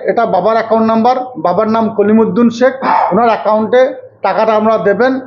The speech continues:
এবং আমরা সকলে যদি সংঘবদ্ধভাবে একত্রিত হবে এই পরিবারটার পাশে দাঁড়াই এবং পরিবারটা সহযোগিতা করি,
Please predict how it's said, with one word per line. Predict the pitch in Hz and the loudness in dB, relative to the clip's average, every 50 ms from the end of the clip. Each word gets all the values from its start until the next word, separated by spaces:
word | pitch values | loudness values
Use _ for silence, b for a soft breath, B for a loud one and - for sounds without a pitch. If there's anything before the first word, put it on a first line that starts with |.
| - - _ _ _ - _ - | -14 -20 _ _ _ -8 _ -2
এবং | 196 208 262 262 226 | 0 0 0 0 0
আমরা | 214 226 247 269 254 | 0 -2 -2 -2 -2
সকলে | - - - - 240 247 | -4 -6 -2 0 0 0
যদি | 254 247 277 | 2 0 -2
সংঘবদ্ধভাবে | - - 226 214 220 226 233 214 233 240 240 - 254 247 262 240 | -2 -2 -2 0 0 0 0 0 0 -2 0 0 0 0 0 0
একত্রিত | 202 - - 214 220 226 254 233 - 254 | -2 -2 -2 -4 -2 -2 -2 -2 0 0
হবে | 240 220 240 202 175 165 - - _ - - _ _ _ _ _ _ _ _ _ _ _ | 0 0 0 0 -2 -4 -6 -8 _ -20 -20 _ _ _ _ _ _ _ _ _ _ _
এই | 208 233 269 277 | 0 0 0 2
পরিবারটার | - 247 220 220 226 226 240 233 233 - 254 247 | 0 0 0 0 2 0 0 0 0 0 0 0
পাশে | 247 220 196 - 240 | 0 -2 -2 -2 -2
দাঁড়াই | 208 220 220 233 233 202 170 - - - | 0 0 0 0 0 0 -2 -4 -6 -6
এবং | 190 196 220 190 - - | -4 -2 -2 -2 0 0
পরিবারটা | 214 214 226 220 233 233 233 247 240 | 0 2 2 0 0 0 0 0 0
সহযোগিতা | 247 - 202 220 247 226 240 - | 0 0 0 0 0 0 -2 0
করি, | - 233 202 185 | 0 0 0 0